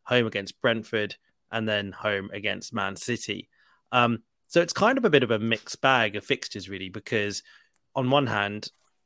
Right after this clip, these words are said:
you know, we've got Oxford away, and, you know, with the greatest respect to Oxford,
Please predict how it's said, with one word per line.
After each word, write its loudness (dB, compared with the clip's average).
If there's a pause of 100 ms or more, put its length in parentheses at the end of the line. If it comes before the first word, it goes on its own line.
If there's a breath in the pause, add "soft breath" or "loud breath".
(220)
you -4
know, -2
we've -8
got 4 (1000)
Oxford -4
away, -2
and, -4 (380)
you -6
know, -4
with -8
the -4
greatest 0
respect -4
to -6
Oxford, -4